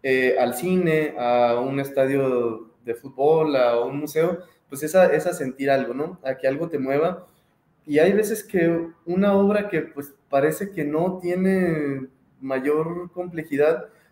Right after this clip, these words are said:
pues, te hace sentir algo, y hay obras, eh, que parecen magníficas, con las cuales, pues, realmente no sientes nada, ¿no? Por ejemplo, hay mucha gente, y en el Museo Nacional de Antropología hay dos o tres piezas que captan la atención de todo el mundo, ¿no?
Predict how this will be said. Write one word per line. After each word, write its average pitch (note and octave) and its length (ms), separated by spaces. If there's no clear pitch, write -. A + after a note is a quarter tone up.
pues, C#3+ 140
te D#3 160
hace D#3+ 220
sentir D3 340
algo, F3+ 260
y C3+ 160
hay D3+ 180
obras, F3 600
eh, A#2 480
que A#2 100
parecen A#2+ 340
magníficas, D3+ 680
con D3+ 160
las D3 120
cuales, F3+ 380
pues, - 320
realmente E3+ 540
no F3 100
sientes E3+ 380
nada, F3+ 280
¿no? F3 200
Por C#3+ 100
ejemplo, E3 560
hay C#3+ 160
mucha F3 280
gente, E3 440
y B2 360
en A#2+ 180
el A#2 240
Museo A#2 260
Nacional D3 320
de D#3 80
Antropología C#3+ 720
hay D#3 180
dos F3+ 320
o F#3+ 80
tres F3+ 240
piezas E3+ 420
que - 220
captan C#3+ 400
la D3 60
atención C#3 380
de D3 120
todo D3 160
el C#3 80
mundo, B2+ 260
¿no? C#3+ 240